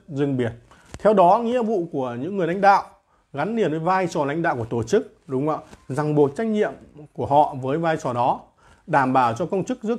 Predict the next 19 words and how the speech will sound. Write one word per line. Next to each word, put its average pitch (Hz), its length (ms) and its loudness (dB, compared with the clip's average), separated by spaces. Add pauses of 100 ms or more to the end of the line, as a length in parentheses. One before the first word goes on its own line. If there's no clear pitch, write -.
(120)
quyền 156 280 4
thực 143 100 -6
hiện 151 160 -6
tốt 247 200 0
nhiệm 175 260 -4
vụ, 160 260 -2 (300)
đồng 147 220 2
thời 139 240 4
tạo 147 240 -2
ra 160 120 0
môi 175 260 2
trường 135 220 -2
làm 123 220 -4
việc 131 200 2 (560)
tốt 247 300 4
để 123 140 -6
thể 113 160 -6
hiện, 127 200 -4 (100)
ờ, 117 220 -12